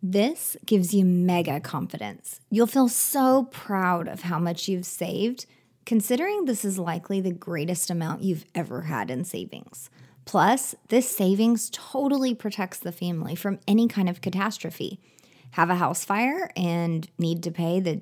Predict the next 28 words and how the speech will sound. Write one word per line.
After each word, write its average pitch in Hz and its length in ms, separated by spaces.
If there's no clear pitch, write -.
two 151 160
thousand 165 300
dollar 175 280
deductible 180 560
for 214 120
your 180 120
homeowner's 190 460
insurance? 330 720
That 143 240
happened 170 340
to 196 120
us. 254 400
Done. 170 460
Kid 185 280
broke 196 260
an 214 80
arm? 247 320
Cash 165 380
takes 180 280
care 180 200
of 190 100
the 214 60
medical 214 380
bills 170 280
stress-free. 175 800
Suddenly, 233 760
life 220 520
doesn't 214 460